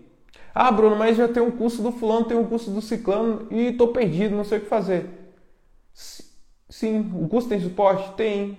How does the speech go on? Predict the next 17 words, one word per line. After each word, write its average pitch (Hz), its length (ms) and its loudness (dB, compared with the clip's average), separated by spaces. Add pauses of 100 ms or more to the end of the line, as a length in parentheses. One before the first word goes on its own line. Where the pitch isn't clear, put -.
(100)
E - 80 -8
aí, 214 220 4
já 190 100 2
usou? 208 300 4
Não. 196 540 -2 (760)
Ué? 240 240 -4 (4000)
Pra 269 140 0
que 247 160 -2
que 240 60 -8
tem 208 160 -4
o 214 40 -4
suporte 196 460 -4
então, 180 460 -6
se - 120 -16
você 156 220 -4
não 175 160 -4
usa? 131 240 -4